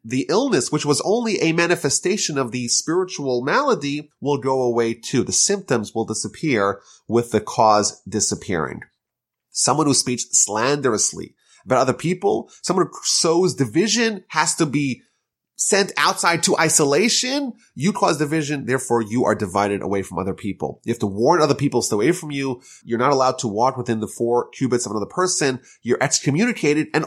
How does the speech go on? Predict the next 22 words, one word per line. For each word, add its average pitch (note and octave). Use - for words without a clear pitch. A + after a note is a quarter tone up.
all G#3+
that, A3+
these A#3
are G3
not F#3+
punishments. A3
These F#3
are D#3+
means D#3+
to C#3+
encourage A#2+
repentance, C#3+
encourage B2
expiation, C3+
encourage C3+
someone A#2
to -
evaluate C3+
what B2+
they B2
did, A2
to -